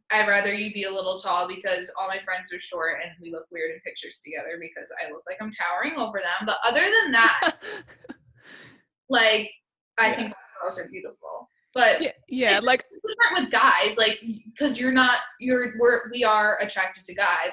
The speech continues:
Speaker 1: We're not attracted to girls.
Speaker 2: Right, it's totally different. I don't care what my friends look like, whatever.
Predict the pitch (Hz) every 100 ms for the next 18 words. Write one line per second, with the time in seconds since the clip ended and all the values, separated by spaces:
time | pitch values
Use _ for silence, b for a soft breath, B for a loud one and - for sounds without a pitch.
0 | 190 180 175 170 - - 175 - 202 175
1 | 165 190 214 - _ _ _ 254 240 220
2 | 277 - 294 285 285 254 233 254 349 320
3 | 269 233 - 208 226 214 233 247 - 240
4 | 240 262 226